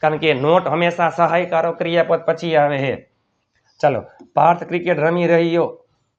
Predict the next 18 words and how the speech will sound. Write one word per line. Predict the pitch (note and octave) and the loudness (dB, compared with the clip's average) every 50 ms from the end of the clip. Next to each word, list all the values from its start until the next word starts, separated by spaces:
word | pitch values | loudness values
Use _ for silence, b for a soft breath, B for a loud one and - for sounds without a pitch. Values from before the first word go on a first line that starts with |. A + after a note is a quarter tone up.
| _ - | _ -8
છે | - F#3+ F#3 | -2 0 2
હોત | C#3+ B2 D3+ E3+ E3+ - | 2 4 2 0 0 -2
તો | - F3+ F3 F3 - - _ _ | -4 -6 -6 -6 -10 -18 _ _
પાર્થ | - E3+ F3 F3 - | 2 2 2 2 -2
is | F3 F3 - - | -6 -6 -6 -6
playing | F3 F3+ F3+ F3+ F3 | -4 -4 -4 -4 -4
cricket. | F#3 F#3+ E3+ F3 F3 F3 - b b b b b b b _ | -4 -4 -2 -4 -4 -6 -6 b b b b b b b _
પાર્થ | D#3+ D#3 F3+ E3+ - | 0 0 0 0 -2
ક્રિકેટ | - G3 F3+ F3+ F3+ E3 | -8 -6 -4 -4 -4 -2
રમી | D3+ E3 F3+ F3+ | -2 -2 0 0
રહ્યો | E3+ F3 F3 F3 F3 E3 | 0 2 2 2 2 2
નથી, | F3 F3+ F3 D#3 A#2+ G2 b b b b b b | 0 0 -2 -4 -10 -12 b b b b b b
પાર્થ | - D#3 E3+ F3 E3+ | 2 2 2 2 0
ક્રિકેટ | - E3 E3+ - D#3 | -6 -8 -6 -4 -4
રમી | C3 D3+ E3+ F3 F3 | -2 -2 -2 0 0
રહ્યો | E3+ F3 F3 E3+ F3 E3 | 0 0 2 2 0 0
ન | F3 | 2
હતો, | F#3 F3+ D#3 C#3 B2+ G#2+ A2 F#2+ - - | 2 2 2 0 -2 -4 -8 -12 -14 -16